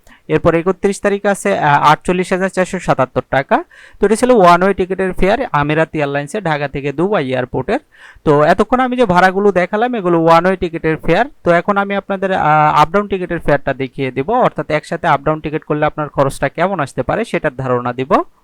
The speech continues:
ভিডিওটি আপনার কোনো উপকারে আসলে ভিডিওটিতে একটি লাইক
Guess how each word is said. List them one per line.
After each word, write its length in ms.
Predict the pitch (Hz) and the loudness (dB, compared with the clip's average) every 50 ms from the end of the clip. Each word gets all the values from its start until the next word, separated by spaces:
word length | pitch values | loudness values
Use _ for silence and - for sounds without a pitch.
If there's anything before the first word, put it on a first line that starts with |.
| _ _ _ - | _ _ _ -8
ভিডিওটি 420 | 127 147 160 190 208 220 - 254 | -6 0 2 4 4 2 2 -2
আপনার 260 | 240 208 - - 147 139 | -4 -2 -2 -4 -4 -2
কোনো 220 | - 143 139 139 | -2 -2 0 -2
উপকারে 360 | 131 - 160 160 185 185 185 | -2 -4 -4 -2 -2 0 0
আসলে 300 | 185 170 - - 185 185 | 0 -2 -4 -4 -6 -6
ভিডিওটিতে 520 | 170 151 147 135 135 135 - 139 131 - 156 | -4 -4 -2 0 0 -2 -2 -4 -6 -6 -6
একটি 180 | - - 160 | -6 -6 -4
লাইক 280 | 147 143 131 127 127 | -2 0 0 0 -2